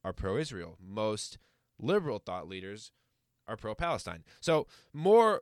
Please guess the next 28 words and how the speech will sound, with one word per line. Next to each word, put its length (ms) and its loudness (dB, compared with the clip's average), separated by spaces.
more 380 2
often 380 2
than 160 -6
not, 280 0
you 300 -4
see 580 -4
this, 540 -4
this 180 -6
split 400 -2
where 280 0
you, 300 -8
you 180 -8
talk 260 2
to 240 0
someone 320 -4
my 240 -2
age 260 0
about 360 -2
the 80 -8
conflict, 520 -4
and 180 -8
you're 180 -6
only 280 -2
gonna 140 -4
get 160 -6
the 60 -8
talking 400 -6
points 460 -8